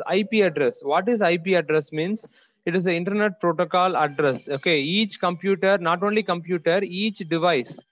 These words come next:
Which are all the device having I P address, sir? Suppose we are asking the question means, that is any device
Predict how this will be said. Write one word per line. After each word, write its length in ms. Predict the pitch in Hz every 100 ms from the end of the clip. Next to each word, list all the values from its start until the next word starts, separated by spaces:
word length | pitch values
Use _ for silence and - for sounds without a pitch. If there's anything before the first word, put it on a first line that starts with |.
| _ _ -
Which 200 | 160 -
are 100 | 202
all 160 | 208
the 120 | 214 185
device 420 | 165 180 185 175
having 500 | 160 160 165 175 170
I 160 | 147 156
P 160 | 165
address, 320 | 156 135 127 -
sir? 180 | 143 131
Suppose 300 | 139 156 160 -
we 80 | 139
are 60 |
asking 280 | 131 135 160
the 80 | 147
question 400 | - 135 165 135
means, 340 | 117 156 220 - _ _ _ -
that 160 | 160
is 180 | 185 165 147 160
any 420 | 170 202 220 233
device 640 | 175 175 170 165 180 202